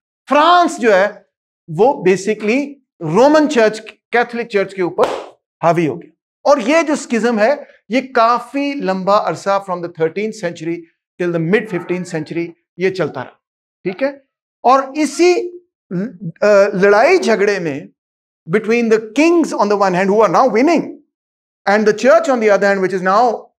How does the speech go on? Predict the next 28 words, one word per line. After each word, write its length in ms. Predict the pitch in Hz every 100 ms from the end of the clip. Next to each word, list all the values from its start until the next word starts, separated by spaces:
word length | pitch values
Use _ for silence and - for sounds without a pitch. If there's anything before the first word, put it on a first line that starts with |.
| _ _ _ 185
in 100 | 185
the 40 | -
fourteenth 360 | 185 220 226
century 360 | 202 190 202 - - _ _ 143 180
losing, 340 | 269 330 196 - - _ _ _ _ _ -
क्या 280 | 254 277 277
रिजल्ट 360 | 202 240 254
निकलता 360 | 226 233 240 262
है? 220 | 285 - _ _ - 175 247
New 140 | 330
thoughts, 380 | - 208 214 208 - 202
new 160 | 277 247
branches 880 | 143 123 160 226 254 254 220 156 151 - _ _ -
of 80 | 196
thought 460 | - 233 269 277 254
emerge, 440 | 180 156 135 - - - _ _ _ _ _ _ 170
अ, 100 | 190
जो 280 | 143 196
कि 100 | 208 226 240 196
ये 160 | 208
बार 380 | 180 190 190 -
अब 280 | 185 180 - -
आर्ग्यूमेंट 460 | 190 202 226 226
स्ट्रॉन्ग 440 | 214 - 220 247 233
करते 240 | 190 180
जा 200 | 170 151
रही 180 | 143 143
हैं, 180 | 170